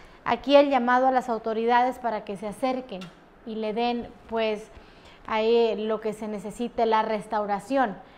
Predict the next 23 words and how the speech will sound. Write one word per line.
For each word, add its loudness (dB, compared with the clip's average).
necesaria 0
a 0
la -2
imagen -6
de -2
esta 2
joven. 6
Y 2
mire, 12
este 6
mismo 2
día 0
platicamos -2
con 2
un 4
vecino 2
de 4
este 0
sector, 2
quien 10
nos 2
comentó 4
que 8